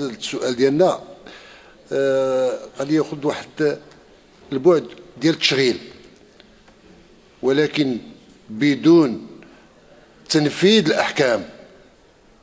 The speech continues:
الصادرة باسم صاحب الجلالة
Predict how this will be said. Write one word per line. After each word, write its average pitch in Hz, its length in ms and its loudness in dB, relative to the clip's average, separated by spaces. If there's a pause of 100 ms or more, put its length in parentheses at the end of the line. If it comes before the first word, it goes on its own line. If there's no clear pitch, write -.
(120)
الصادرة 160 720 2
باسم 147 560 0
صاحب 170 440 2
الجلالة 139 560 0